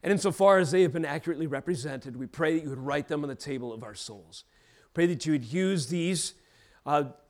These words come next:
these understandings, Lord, as greater appreciation for Your word to accomplish glory and fruit for Your kingdom as we seek to live in light of these truths. Would You give us, Lord Jesus, more confidence and ability to shine brighter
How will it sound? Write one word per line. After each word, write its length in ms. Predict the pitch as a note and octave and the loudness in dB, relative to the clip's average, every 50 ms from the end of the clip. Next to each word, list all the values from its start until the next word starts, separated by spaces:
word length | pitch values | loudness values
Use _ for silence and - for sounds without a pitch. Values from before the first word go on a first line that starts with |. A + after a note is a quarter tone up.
| - - - _ - | -20 -20 -18 _ -6
these 460 | D3 D3+ F3 E3+ E3+ D#3+ - - - _ | -4 -2 0 0 0 -2 -4 -6 -4 _
understandings, 760 | F#3 G#3 G#3+ G#3+ F#3+ - - F3 D3+ C#3+ C#3 B2+ C3 B2 - | 2 4 4 4 2 2 2 2 2 0 -4 -6 -8 -10 -8
Lord, 200 | C#3+ D#3+ D#3+ D#3+ | -6 -6 -4 -4
as 140 | C#3+ A#2 A#2 | -6 -8 2
greater 280 | - G3+ G3+ G#3+ G#3+ G#3 | 6 8 8 10 10 8
appreciation 760 | F#3+ - - E3+ D#3+ - - E3+ D#3 D3 - - D3 C#3 C3 | 4 4 -2 -4 -4 0 0 0 0 0 -4 -6 -10 -10 -8
for 200 | - F3 F3+ F3 | 0 2 2 4
Your 100 | F#3 F3+ | 4 2
word 320 | D#3+ C#3+ A2+ G#2+ G2+ F#2+ _ _ - _ _ _ | 0 0 -6 -8 -12 -16 _ _ -20 _ _ _
to 120 | - E3 D3 | -6 -6 -6
accomplish 480 | - - D3 D3+ D3+ B2+ E3 D3+ - | -6 -4 -4 -4 -2 -2 -2 -4 -4
glory 520 | - - D#3+ D3+ D#3 D#3+ D#3+ E3 D#3+ E3 - | -6 -6 -4 -2 0 0 0 -2 -2 -4 -8
and 100 | - D3+ | -10 -14
fruit 360 | - - D#3 D3 D3+ D3 _ - | -12 -6 -6 -4 -6 -6 _ -12
for 80 | D3 | -12
Your 80 | C3 A#2 | -12 -12
kingdom 580 | _ - - E3+ F3+ E3 C#3+ A#2+ A2+ C3 C#3+ _ _ _ _ _ _ _ _ | _ -10 -6 -4 -4 -4 -4 -6 -10 -10 -12 _ _ _ _ _ _ _ _
as 140 | - D3 C#3+ | -10 -8 -6
we 80 | D3+ C#3 | -6 -6
seek 340 | - - - F#3 C#3+ - - | -4 -4 -4 -4 -4 -4 -8
to 60 | D3+ | -6
live 200 | C3+ C#3 D3 C3 | -2 -2 -2 -2
in 100 | C3 C3 | -4 -6
light 200 | B2+ B2+ B2 A2+ | -4 -4 -4 -4
of 60 | G#2+ | -6
these 140 | G#2 G#2 - | -12 -16 -16
truths. 540 | - - - A#2+ G#2+ G2 F2 D#2 - - _ _ _ _ _ _ _ _ _ _ _ | -16 -12 -12 -10 -12 -12 -14 -18 -20 -20 _ _ _ _ _ _ _ _ _ _ _
Would 180 | _ E3+ F3 C#3+ | _ 4 6 6
You 100 | G3 F#3+ | 6 6
give 200 | D3+ F3 G#3 G3 | 8 8 8 8
us, 220 | G3 F3+ - - | 8 2 2 2
Lord 180 | F3 F3 F3 D#3+ | 2 2 2 2
Jesus, 640 | B2 D3+ F3+ F#3+ E3+ C#3 G3 G3 F3+ - - - | 2 0 0 0 2 2 2 2 2 0 -4 -8
more 220 | E3 E3 E3+ D#3 C#3+ | -8 -8 -8 -8 -8
confidence 760 | - - F3+ F#3+ F#3 E3 G3+ A3 A3 G3+ - - - - - | -6 2 2 2 2 2 -2 -4 -4 -6 -8 -12 -14 -12 -10
and 120 | D#3 F3+ | -6 -6
ability 480 | E3+ D3 F#3+ G3+ G3+ F3+ F3+ D3 B2+ A2+ | 0 2 2 2 2 0 -2 -6 -10 -10
to 140 | - - C#3 | -10 -10 -10
shine 380 | - - F3+ D3 D#3+ E3+ E3 | -8 -6 -4 -2 0 0 0
brighter 500 | D3 E3+ G3 G3+ G#3 F#3+ G3+ G#3+ A3 - | 4 6 8 8 8 8 6 2 0 -6